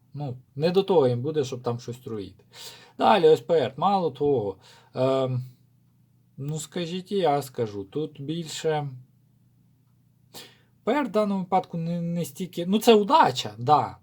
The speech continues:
це удача, зокрема. Але це і позначка якогось, ну, приміщення, там, резервуару, щось такого плану. І Соло може бути як, ну, бабах, те, що я кажу, що можуть там при відході підірвати. По отруєння б не так би виглядав,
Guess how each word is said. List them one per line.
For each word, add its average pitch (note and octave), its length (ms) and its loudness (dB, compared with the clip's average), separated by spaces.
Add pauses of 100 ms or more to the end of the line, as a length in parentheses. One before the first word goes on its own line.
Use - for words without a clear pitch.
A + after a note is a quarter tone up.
(180)
це A#2+ 140 -6
удача, A#2+ 540 0
зокрема. F#2 500 -12 (180)
Але F#3+ 280 6
це A#3+ 140 2
і A3+ 60 4
позначка G3+ 600 2
якогось, E3+ 520 -2
ну, E3 300 -6
приміщення, C#3+ 1040 -2 (340)
там, G#2 180 0
резервуару, C3+ 840 6
щось B2+ 220 -8
такого C3 480 4
плану. G2 520 -6 (480)
І C3 180 2
Соло F#3 560 6
може D3+ 320 0
бути D3+ 320 -4
як, C3 380 0
ну, B2+ 160 -6
бабах, B2+ 640 4
те, A2+ 120 -8
що B2+ 160 -4
я A#2+ 80 0
кажу, A2+ 360 -4
що - 160 -14
можуть B2 360 -4
там A#2 180 -2 (220)
при D3+ 140 2
відході C#3+ 460 0
підірвати. B2 840 -2 (800)
По C3 100 0
отруєння G3+ 560 2
б E3 60 -6
не D#3 120 -6
так F#2+ 280 -6
би F#2 100 -12
виглядав, E2+ 640 -16